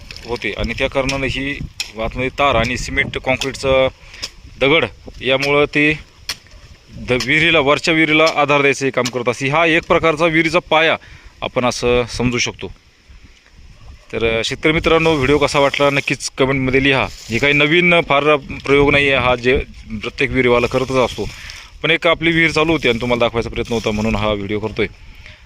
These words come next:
तर शेतकरी मित्रांनो, व्हिडिओ कसा वाटला नक्कीच कमेंटमध्ये लिहा. या विहिरीचं बांधकाम एक, अ, आठ फुटापर्यंत येईल, त्याचा खर्च वगैरे तुम्हाला नक्कीच पुढच्या व्हिडिओमधून सांगायचा नक्कीच प्रयत्न करतो. अ, दगडाच्या बांधकामापेक्षा, विटाच्या बांधकामापेक्षा हे जे बांधकाम आहे,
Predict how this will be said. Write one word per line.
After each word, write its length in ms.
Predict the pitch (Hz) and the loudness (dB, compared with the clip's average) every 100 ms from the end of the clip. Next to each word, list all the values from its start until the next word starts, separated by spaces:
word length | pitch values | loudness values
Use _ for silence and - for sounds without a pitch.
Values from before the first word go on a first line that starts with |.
| - - | -20 -10
तर 80 | 107 | -8
शेतकरी 300 | 127 - 151 | -8 -4 -4
मित्रांनो, 320 | 151 147 151 | 0 0 0
व्हिडिओ 220 | 117 135 | 0 0
कसा 220 | 143 135 | 2 2
वाटला 220 | 139 131 135 | 0 0 -2
नक्कीच 380 | 131 151 - | -2 -6 -8
कमेंटमध्ये 600 | - - 135 139 135 131 | -6 0 0 0 0 0
लिहा. 240 | 135 135 104 | 2 2 0
या 160 | 101 139 | 0 0
विहिरीचं 460 | 151 143 151 151 160 | 2 0 -2 -2 -2
बांधकाम 380 | 147 - 151 - - - - - - | -2 0 -4 -4 -14 -16 -16 -16 -10
एक, 220 | 131 127 135 | -8 -4 0
अ, 400 | 131 131 127 127 | 2 4 2 0
आठ 240 | - 139 147 | 0 -2 -2
फुटापर्यंत 500 | - 139 143 147 156 | -4 -2 2 2 0
येईल, 280 | 156 160 104 - - | 2 2 0 -8 -18
त्याचा 140 | 117 123 | -8 -6
खर्च 240 | - 120 131 | -4 -4 -2
वगैरे 280 | 123 123 | -2 0
तुम्हाला 360 | 123 123 123 127 | -2 -4 -4 -4
नक्कीच 360 | 123 139 - - - - - | -6 -6 -8 -12 -18 -20 -10
पुढच्या 500 | 120 - 123 120 120 | -6 0 2 4 2
व्हिडिओमधून 480 | 107 110 117 120 117 | 0 0 0 -2 -4
सांगायचा 340 | 113 113 113 | -2 0 -2
नक्कीच 260 | 113 123 - | -4 -6 -2
प्रयत्न 220 | 113 117 | -2 -2
करतो. 340 | - 120 104 90 - - - - - | -2 -2 -2 -6 -10 -16 -18 -20 -20
अ, 400 | 104 120 120 117 | -8 0 2 2
दगडाच्या 420 | 113 143 160 170 175 | 2 2 2 2 2
बांधकामापेक्षा, 720 | 165 160 170 165 170 170 165 | 2 2 2 2 0 0 0
विटाच्या 380 | 139 143 143 | 0 -2 2
बांधकामापेक्षा 720 | 151 151 147 147 - - 156 | 2 2 0 -2 -2 0 2
हे 200 | 147 135 | 2 0
जे 120 | 139 143 | 0 2
बांधकाम 380 | 143 139 143 | 0 0 -2
आहे, 120 | 139 | 0